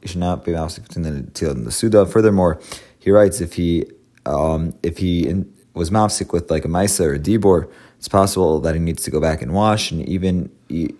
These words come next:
if he waited amount of time silently, the amount of time that it takes to walk twenty-two amos,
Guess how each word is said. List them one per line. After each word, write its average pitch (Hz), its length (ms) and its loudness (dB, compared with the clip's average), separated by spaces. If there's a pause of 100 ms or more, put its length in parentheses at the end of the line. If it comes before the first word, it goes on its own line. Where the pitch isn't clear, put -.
if - 120 -8
he 82 100 -6
waited 92 360 4
amount 85 320 0
of - 60 -16
time 80 220 -4
silently, 85 340 -4
the 78 60 -4
amount 80 240 -4
of - 40 -16
time 78 180 -4
that 78 120 -4
it 76 80 -8
takes - 200 -6
to 85 100 -4
walk 76 180 -4
twenty-two 76 380 -4
amos, 117 500 2